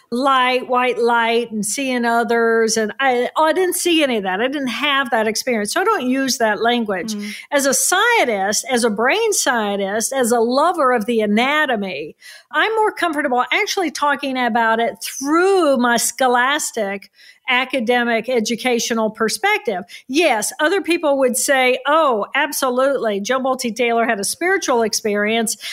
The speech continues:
Speaker 1: Uh, she had the experience of enlightenment," you know, all that language. But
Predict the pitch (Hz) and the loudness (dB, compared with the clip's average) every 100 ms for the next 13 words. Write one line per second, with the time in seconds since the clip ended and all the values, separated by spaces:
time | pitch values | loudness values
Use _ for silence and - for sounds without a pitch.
0 | - - 233 226 233 233 - 277 254 247 | -8 0 2 4 2 0 -2 -2 0 0
1 | 262 226 226 226 233 220 - 320 381 359 | 0 0 0 0 -2 -4 -4 -2 0 0
2 | - 254 240 226 214 214 208 202 196 220 | -2 0 0 0 0 -2 -4 -4 -4 -6
3 | 240 - - - 269 254 247 254 285 349 | -6 -12 -20 -6 -2 2 2 4 2 2
4 | 320 302 277 320 370 262 208 208 285 285 | 2 0 0 0 0 -2 -4 -2 -2 -2